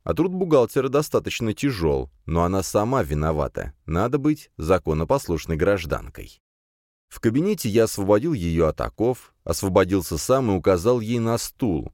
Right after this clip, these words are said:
Когда она села, я воткнул вилку чайника в розетку и сам опустился на стул напротив. Лариса, насупившись, смотрела на дверь. «Что-нибудь не так?» — поинтересовался я. «Я буду жаловаться. Где ваш начальник?» «Не знаю, скорее всего, уже домой ушёл,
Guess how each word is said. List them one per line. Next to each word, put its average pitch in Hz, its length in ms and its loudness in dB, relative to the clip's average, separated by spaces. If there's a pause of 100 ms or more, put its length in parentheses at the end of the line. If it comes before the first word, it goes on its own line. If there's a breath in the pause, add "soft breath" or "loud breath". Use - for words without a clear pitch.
(140)
Когда 143 280 0
она 160 180 2
села, 185 320 2
я 113 160 4
воткнул 135 460 2
вилку 98 400 0
чайника 120 440 0
в 73 80 -2
розетку 80 520 0
и 90 80 0
сам 165 220 0
опустился 143 600 -4
на 147 140 -2
стул 78 240 -4
напротив. - 640 -4 (300)
Лариса, 80 440 -2
насупившись, 156 640 -4
смотрела 82 580 -2
на 80 160 -2
дверь. 64 400 -10 (640)
«Что-нибудь 85 520 -2
не 82 180 0
так?» — 80 420 0 (100)
поинтересовался 85 720 0
я. 78 260 -4 (280)
«Я 170 160 0
буду 185 200 -2
жаловаться. 143 580 -2 (200)
Где 175 240 4
ваш 147 160 0
начальник?» 160 600 2 (220)
«Не 76 140 -2
знаю, 92 360 0
скорее 104 280 2
всего, 98 380 0
уже 80 320 0
домой 76 340 0
ушёл, 120 340 0